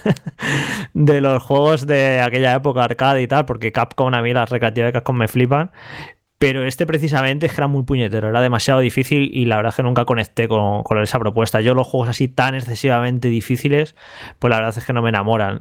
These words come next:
Es un juego, es eso, que es, es, es curioso, ¿no? Que, que le tenga cariño porque me parece súper bonito el personaje, los enemigos, la música, todo.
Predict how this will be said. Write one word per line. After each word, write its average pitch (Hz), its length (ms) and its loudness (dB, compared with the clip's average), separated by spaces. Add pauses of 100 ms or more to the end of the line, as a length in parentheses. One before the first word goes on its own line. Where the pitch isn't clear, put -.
Es 127 120 -2
un 143 80 4
juego, 147 140 0
es 127 60 -4
eso, 127 180 -4
que 123 180 0
es, 127 140 -6
es, 147 360 -2 (500)
es - 100 -14
curioso, 151 380 0
¿no? 170 160 -2
Que, 120 640 0
que 135 80 -4
le 123 80 0
tenga 151 200 2
cariño 190 380 2
porque 143 160 0
me 120 40 2
parece 127 180 0
súper 139 260 0
bonito 143 540 2
el 131 120 0
personaje, 127 560 -2
los 123 160 -2
enemigos, 131 520 0
la 117 80 2
música, 131 380 2
todo. 170 260 0